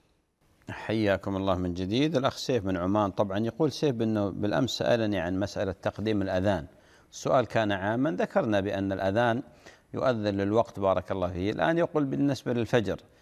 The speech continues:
طبعًا سألتنا الأخ سيف: "هل عندكم الفجر أذان واحد ولا أذانين؟" قال: "أذان واحد". أخي الفاضل، بالنسبة للأوقات يؤذن عند دخول الوقت بارك الله فيك، كل وقت من أوقات الصلاة يؤذن عند دخول الوقت.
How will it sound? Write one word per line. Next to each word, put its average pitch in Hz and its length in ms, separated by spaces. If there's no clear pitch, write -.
طبعًا 156 360
سألتنا 143 560
الأخ 127 220
سيف: 135 380
"هل 143 120
عندكم 135 480
الفجر 117 480
أذان 127 220
واحد 131 360
ولا 113 260
أذانين؟" 104 320
قال: 139 260
"أذان 117 280
واحد". 80 300
أخي - 160
الفاضل، 151 440
بالنسبة 135 500
للأوقات 110 1000
يؤذن 131 520
عند 139 260
دخول 127 400
الوقت 117 340
بارك 107 320
الله 87 220
فيك، 82 200
كل 165 240
وقت 156 260
من 147 120
أوقات 113 380
الصلاة 120 300
يؤذن 135 520
عند 135 240
دخول 117 420
الوقت. 107 440